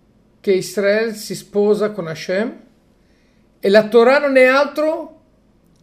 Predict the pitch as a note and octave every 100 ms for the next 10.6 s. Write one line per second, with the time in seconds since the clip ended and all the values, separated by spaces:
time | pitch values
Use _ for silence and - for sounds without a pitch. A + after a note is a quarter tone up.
0 | _ - A#3 A3 G#3+ G#3+ A3+ G#3+ G3+ D#3
1 | D#3+ - - _ _ _ _ _ A3+ G#3
2 | G#3 G#3 G3+ A3 B3+ C4+ C4+ C4 C4+ -
3 | _ _ _ _ - F3 G3 G3 F3 D#3
4 | B2 A#2 A#2+ _ _ _ _ _ _ _
5 | _ _ _ _ _ _ - C4+ D#4+ D4
6 | D4+ C4+ A#3+ G#3+ A#3 A#3+ A3 G3+ G3+ F#3
7 | G3+ F#3+ F#3 D#3 G#3 B3 C4 - - _
8 | _ _ _ _ _ _ _ _ _ _
9 | _ _ _ _ _ F#3+ A3 A#3 C#4+ C4+
10 | C4+ C#4 D4 D4 -